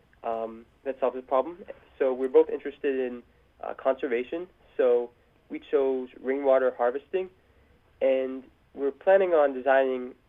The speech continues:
a, a water tank-like, uh, system that can collect water and distri-, distribute it autonomously and without using energy. So we know you know a lot of, a lot about horticulture and the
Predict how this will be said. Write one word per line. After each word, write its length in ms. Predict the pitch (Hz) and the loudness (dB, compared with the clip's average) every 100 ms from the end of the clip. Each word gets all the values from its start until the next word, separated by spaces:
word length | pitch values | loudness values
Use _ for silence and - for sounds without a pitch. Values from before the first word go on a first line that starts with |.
| 117 | -6
a, 420 | 113 113 110 110 - _ _ _ 131 | -4 -4 -6 -12 -18 _ _ _ -6
a 60 | |
water 340 | 117 123 135 147 | 0 2 4 2
tank-like, 840 | - 156 151 151 151 147 _ - 135 | 0 -2 0 0 0 -4 _ -10 -6
uh, 200 | 113 - - | -6 -6 -12
system 320 | 156 202 190 | -2 0 2
that 180 | 151 - | 0 -2
can 160 | 127 | -8
collect 320 | - 143 147 | -2 0 0
water 400 | 139 131 131 131 131 _ - | 0 2 2 -2 -8 _ -12
and 120 | 131 | -10
distri-, 380 | 120 131 - 123 - _ | -10 -12 -12 -14 -14 _
distribute 460 | 139 - 127 131 175 | -12 -12 -12 -4 -2
it 180 | 220 - _ _ - | -2 -6 _ _ -10
autonomously 640 | - - 139 156 - 156 151 | -6 -2 -2 -2 -6 -8 -8
and 140 | 131 | -6
without 300 | 131 131 123 | -2 0 0
using 400 | 123 117 120 117 - | -2 -8 -8 -10 -6
energy. 360 | 117 127 160 196 _ _ _ _ _ - | -4 -4 -8 -12 _ _ _ _ _ -2
So 420 | 139 135 135 - _ _ | 0 2 0 -4 _ _
we 120 | 143 | -2
know 120 | 156 175 | 4 4
you 140 | 170 | 4
know 180 | 160 147 | 4 6
a 20 | |
lot 220 | 139 135 | 4 2
of, 160 | 135 123 - _ - | 2 -2 -12 _ -2
a 60 | |
lot 140 | 139 135 | 0 2
about 320 | 123 120 - | 2 0 2
horticulture 800 | 160 156 - 156 - 156 147 - _ - | 2 2 2 0 2 0 0 -2 _ -4
and 220 | 123 120 | -4 -2
the 320 | 117 113 | -2 -2